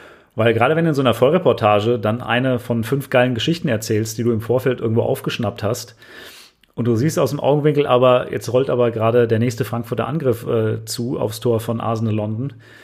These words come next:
Und in dem Moment musst du dann abwägen, breche ich jetzt meine Geschichte ab, so schön sie ist, und gehe auf den Ball, ja? Oder spekulierst du drauf, dass aus der Situation nichts wird? Und ich hatte auch schon ein paar Situationen in meinem Reporterleben, wo ich unbedingt meine scheiß Geschichte zu Ende erzählen wollte, weil die einfach gut war, weil die witzig war, weil die eine Pointe hatte, weil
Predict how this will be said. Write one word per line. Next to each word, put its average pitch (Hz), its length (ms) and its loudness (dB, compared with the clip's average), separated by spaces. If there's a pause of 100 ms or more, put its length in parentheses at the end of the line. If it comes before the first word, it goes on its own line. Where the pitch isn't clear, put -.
(180)
Und 117 140 0
in 113 60 0
dem 131 120 4
Moment 151 160 2
musst 151 160 -4
du - 20 0
dann 143 160 2
abwägen, 113 480 0
breche 117 220 -2
ich 117 80 -6
jetzt 135 160 -2
meine 123 200 0
Geschichte 117 460 -4
ab, - 400 -2
so 113 160 -2
schön 123 240 0
sie 117 160 -4
ist, - 300 -4
und 110 180 -6
gehe 120 140 2
auf 110 100 -2
den 110 180 -2
Ball, 123 360 2 (100)
ja? 120 360 0 (240)
Oder 123 200 0
spekulierst 120 460 -2
du - 20 -2
drauf, 123 280 2
dass 123 180 -2
aus 117 100 -4
der 123 80 -2
Situation 120 440 -2
nichts 117 200 -2
wird? 139 320 2 (140)
Und 110 100 -4
ich 107 80 -4
hatte 120 180 0
auch 143 140 -2
schon 123 200 0
ein 101 40 -4
paar 110 140 0
Situationen 107 460 -2
in 101 40 -6
meinem 127 200 -2
Reporterleben, 104 680 -4 (240)
wo 117 100 2
ich 110 100 -2
unbedingt 151 380 2
meine 123 240 2
scheiß 117 360 -2
Geschichte 170 360 -4
zu 208 140 -4
Ende 110 180 -2
erzählen 101 340 -4
wollte, 95 200 -4
weil 104 100 0
die 120 80 0
einfach 123 240 -2
gut 220 240 0
war, 95 240 0
weil 98 140 0
die 107 80 -2
witzig 147 320 -2
war, 156 240 4
weil 117 80 2
die 117 80 0
eine 117 100 0
Pointe 123 420 0
hatte, 156 280 -2
weil 113 260 2